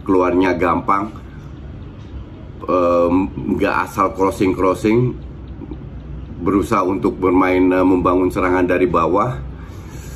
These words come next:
tapi karena kualitas pemainnya so-so, jadi mereka tidak akan mendapatkan banyak peluang. Cuman kalau agak-agak beri-, eh, beruntung dikit,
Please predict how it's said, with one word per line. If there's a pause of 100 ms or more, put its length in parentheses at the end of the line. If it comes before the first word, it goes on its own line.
(240)
tapi
karena
kualitas
pemainnya (1040)
so-so, (920)
jadi
mereka
tidak
akan
mendapatkan
banyak
peluang.
Cuman
kalau
agak-agak
beri-, (240)
eh,
beruntung
dikit,